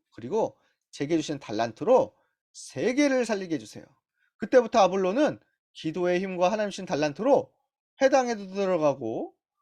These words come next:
교회에도 들어가고 많은 사람 앞에서 하나님의 말씀을 전하고 복음을 전하는 전도자가 되었습니다.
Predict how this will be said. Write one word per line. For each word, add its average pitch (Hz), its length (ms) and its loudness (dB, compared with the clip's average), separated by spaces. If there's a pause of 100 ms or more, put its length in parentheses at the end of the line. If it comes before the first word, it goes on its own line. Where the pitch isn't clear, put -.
(480)
교회에도 294 420 6
들어가고 175 460 -2
많은 104 320 -10
사람 247 240 2
앞에서 175 520 4 (400)
하나님의 175 340 -4
말씀을 147 560 2
전하고 214 560 0 (280)
복음을 214 340 -2
전하는 165 460 0
전도자가 175 520 2
되었습니다. 294 760 0